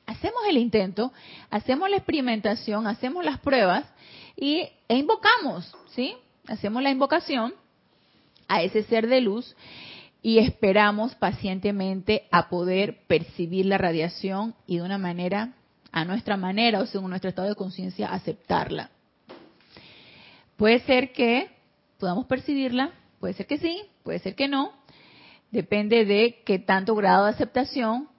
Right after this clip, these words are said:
tengamos acerca de lo que hemos invocado, porque una cosa es el deseo de invocar y otra de la re-, aceptar la respuesta que viene en retorno, porque siempre hay respuesta.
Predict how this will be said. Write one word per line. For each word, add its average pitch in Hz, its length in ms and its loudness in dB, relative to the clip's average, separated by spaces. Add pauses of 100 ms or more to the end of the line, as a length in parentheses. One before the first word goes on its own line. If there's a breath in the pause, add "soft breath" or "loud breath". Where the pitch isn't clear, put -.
(400)
tengamos 175 540 0
acerca 170 440 -2
de 165 140 0
lo 175 160 0
que 156 80 -4
hemos 147 180 -6
invocado, 208 720 4 (460)
porque 165 240 -8
una 180 160 -4
cosa 180 180 -6
es 254 60 4
el 196 140 10
deseo 196 480 4
de 277 60 0
invocar 233 640 2
y 190 180 -2
otra 214 460 0 (340 loud breath)
de 165 120 -2
la 165 120 4
re-, 165 320 -4
aceptar 185 500 -2
la 202 120 0
respuesta 185 800 -4 (160)
que 165 120 -4
viene 165 240 -6
en 190 80 -4
retorno, 151 580 -6 (120)
porque 170 300 -8 (160)
siempre 175 560 -4 (280)
hay 160 160 -2
respuesta. - 600 -10